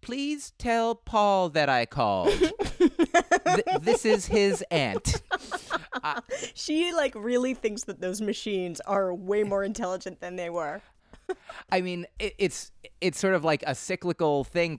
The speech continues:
Speaker 1: It goes all the way around because she's like, she's used to calling and getting a person and being like, "Would you please
Speaker 2: Mm-hmm.
Speaker 1: call?" Uh, and so there's, like, a misunderstanding of, of what is hap-, like,
Speaker 2: Mm-hmm.
Speaker 1: i-, it makes sense completely from her point of view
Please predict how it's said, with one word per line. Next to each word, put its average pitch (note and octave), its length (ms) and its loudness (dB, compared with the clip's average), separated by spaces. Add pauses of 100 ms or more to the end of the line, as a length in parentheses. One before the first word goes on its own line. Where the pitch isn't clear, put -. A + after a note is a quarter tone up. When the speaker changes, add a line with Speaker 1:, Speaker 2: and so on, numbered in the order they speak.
Speaker 1:
It - 100 0
goes D3 180 2
all D3+ 220 2
the D3+ 80 0
way D3+ 140 0
around C#3+ 440 -2
because C3+ 260 -2
she's C3 320 -2
like, C#3 180 0
she's C#3+ 240 -4
used G3+ 280 -2
to C3+ 340 0
calling C#3+ 640 -4
and B2+ 120 -4
getting C3 240 -4
a B2 60 -2
person - 400 -4
and A#2+ 80 -6
being B2 160 -4
like, A#2+ 160 -8
"Would C3+ 220 -6
you B2+ 160 -6
please B2+ 580 -6
Speaker 2:
Mm-hmm. B3 300 -2
Speaker 1:
call?" A2 580 2 (380)
Uh, A2+ 280 -2 (120)
and D3+ 180 -4
so C#3+ 160 -6
there's, B2+ 220 -4
like, B2 180 -6
a C3 60 -8
misunderstanding A#2 1080 -4 (120)
of, A#2 560 -2 (180)
of A#2 220 -2
what B2+ 300 -2
is B2 180 -4
hap-, C#3 260 -2
like, D3 140 -2
Speaker 2:
Mm-hmm. G#3+ 360 -8 (480)
Speaker 1:
i-, F3 140 -2
it F3+ 140 -10
makes F3+ 240 -2
sense F#3+ 260 -4
completely F#3+ 480 -4
from D3+ 220 -2
her F3 100 -2
point A#2+ 300 -6
of G#3+ 140 -2
view F#2 360 -4